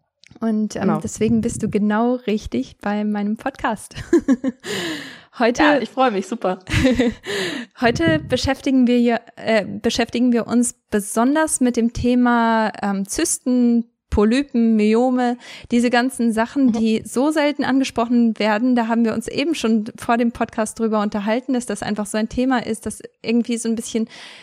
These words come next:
Speaker 1: stre-, ähm, ja, stiefmütterlich behandelt wird, ähm, in der, in, in Podcasts und
Speaker 2: Ja.
Speaker 1: in der Naturheilkunde. Es wird einfach nicht so sehr viel drüber gesprochen,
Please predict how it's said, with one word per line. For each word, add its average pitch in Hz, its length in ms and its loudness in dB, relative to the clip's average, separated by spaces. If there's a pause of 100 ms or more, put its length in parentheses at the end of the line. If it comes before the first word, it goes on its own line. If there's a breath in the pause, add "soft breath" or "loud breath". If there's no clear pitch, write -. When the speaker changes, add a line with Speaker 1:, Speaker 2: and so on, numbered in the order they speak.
(200 loud breath)
Speaker 1:
stre-, - 640 -6
ähm, 208 240 0
ja, 208 180 0
stiefmütterlich 262 640 -2
behandelt 247 500 -2
wird, 196 360 -4
ähm, 202 220 -2
in 214 240 -2
der, 202 520 -2
in, 220 160 0
in 226 180 0
Podcasts 233 640 -2
und 202 220 -2
Speaker 2:
Ja. - 60 -6
Speaker 1:
in 208 120 0
der 208 80 0
Naturheilkunde. 233 840 0
Es 226 160 -4
wird 226 160 -2
einfach 226 300 -4
nicht 226 400 0
so 247 320 -2
sehr 294 160 -2
viel 247 180 -4
drüber 233 260 -2
gesprochen, 226 440 -6